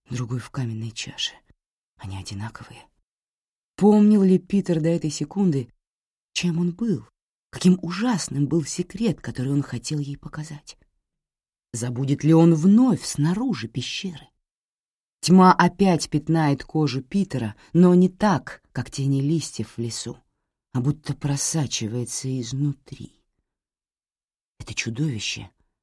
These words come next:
та же самая рваная тьма, только больше. И она живёт вне Питера. Будто он смог отделить всё самое тёмное в себе и остаться просто мальчиком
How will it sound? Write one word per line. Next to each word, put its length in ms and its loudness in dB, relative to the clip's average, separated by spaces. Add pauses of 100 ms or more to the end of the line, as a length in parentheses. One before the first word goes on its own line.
(500)
та 180 -2
же 100 -2
самая 520 -2
рваная 560 -4
тьма, 460 -6 (100)
только 280 -10
больше. 580 -10 (600)
И 80 4
она 300 2
живёт 380 0
вне 560 0
Питера. 560 -14 (640)
Будто 400 4
он 120 8
смог 440 4
отделить 840 4
всё 260 -2
самое 520 0
тёмное 640 0
в 40 -16
себе 460 -6 (600)
и 100 4
остаться 400 -2
просто 540 2
мальчиком 720 0